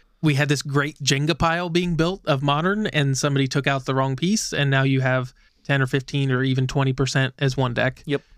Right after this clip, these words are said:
Speaker 1: So, again, that's, it's not the end of the world. Modern's
Speaker 2: Yeah.
Speaker 1: still way more diverse than Legacy, and the play patterns are probably far more enjoyable for the most part. Um, but yeah, I'm, I'm exci-, I'm primarily, I'm just excited to talk about Pioneer,
Speaker 2: Mm-hmm.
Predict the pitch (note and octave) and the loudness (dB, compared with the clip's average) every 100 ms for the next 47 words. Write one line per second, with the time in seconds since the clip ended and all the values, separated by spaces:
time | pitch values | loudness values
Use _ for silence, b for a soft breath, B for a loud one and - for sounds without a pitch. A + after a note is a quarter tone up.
0 | _ - C3 A#2+ B2 - _ b - C#3+ | _ -4 -2 -2 -8 -14 _ b -4 0
1 | C#3 D3+ C#3+ C3+ - - A3 A3+ G#3+ G#3+ | 0 0 0 -2 -4 -4 -2 0 0 0
2 | G3+ A3 F#3 D#3 D#3 D3 D3+ B2+ E3 C#3 | 0 0 0 2 2 2 2 2 2 0
3 | C3+ D3 E3 E3 D3+ D3 C#3 C3+ C3+ C3 | 2 2 2 0 2 2 2 2 2 0
4 | - C3+ C3+ C3 C3 C#3 C3+ B B B | 0 0 2 0 0 0 -2 B B B
5 | D3 C3+ C3 B2+ - _ _ - E3 C#3+ | -2 0 0 -2 -6 _ _ -4 -2 0
6 | C#3+ C#3 C3+ C3+ B2+ B2+ C3 B2+ C3 B2 | 0 0 0 -2 0 -2 0 0 0 -2
7 | - C#3+ C3+ C3+ C3 B2+ A#2+ B2+ B2+ B2+ | -2 -2 0 0 0 0 0 0 0 0
8 | B2+ b b b E3 D#3 C#3+ C3 B2+ C3 | -2 b b b 0 2 0 -2 -2 -4
9 | B2 - b b b b C3+ C3 A#2+ A2 | -4 -6 b b b b -2 0 -2 -8
10 | B2+ _ _ _ A3 F3+ D3 - D3+ D#3 | -20 _ _ _ 0 0 -2 -2 -2 -2
11 | D3 D3+ E3+ D3+ D#3 - D#3 G3 D#3+ F#3+ | -2 -2 -2 -2 -2 -2 -2 -2 -2 -2
12 | F3 F3 E3+ D#3 D3+ D3 C3+ C#3 D3 C#3 | 0 0 -2 0 2 2 2 0 -2 -2
13 | D3 C3+ C#3 C3 C3+ C3 - - C3+ C3+ | -2 0 0 0 0 -2 -2 -2 -2 0
14 | D3 A3 - b b C3 D3+ | 0 -2 -6 b b -6 -4